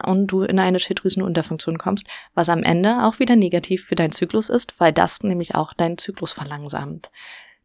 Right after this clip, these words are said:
Das heißt, schau, dass du, wenn du Intervallfasten machst, lieber das Abendessen, das späte Abendessen ausfallen lässt und auf jeden Fall ein Frühstück machst. Das heißt, nach dem Aufstehen dann auch ziemlich schnell dieses Essenszeitfenster startet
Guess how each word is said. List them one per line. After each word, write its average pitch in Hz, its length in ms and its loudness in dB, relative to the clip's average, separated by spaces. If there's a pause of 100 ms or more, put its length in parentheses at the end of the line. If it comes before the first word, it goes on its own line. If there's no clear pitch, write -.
Das 165 240 2
heißt, 208 440 2
schau, 190 360 2
dass 190 260 -2
du, 185 400 -4 (140)
wenn 180 120 2
du 214 80 6
Intervallfasten 190 760 0
machst, 170 280 -6 (460)
lieber 175 640 0 (240)
das - 240 -4
Abendessen, 220 800 2
das 190 120 2
späte 185 280 0
Abendessen 190 480 2
ausfallen 180 380 0
lässt 185 260 -2
und 180 160 -2
auf - 260 -6
jeden 220 320 2
Fall 202 200 2
ein 190 100 2
Frühstück - 400 -2
machst. 170 300 -2 (400)
Das - 160 -2
heißt, 165 240 0
nach 190 180 4
dem 214 140 4
Aufstehen 196 420 2
dann 185 160 -2
auch 180 260 0
ziemlich 254 380 -4
schnell 202 300 0
dieses 175 480 0 (100)
Essenszeitfenster 170 1200 -2
startet 175 720 0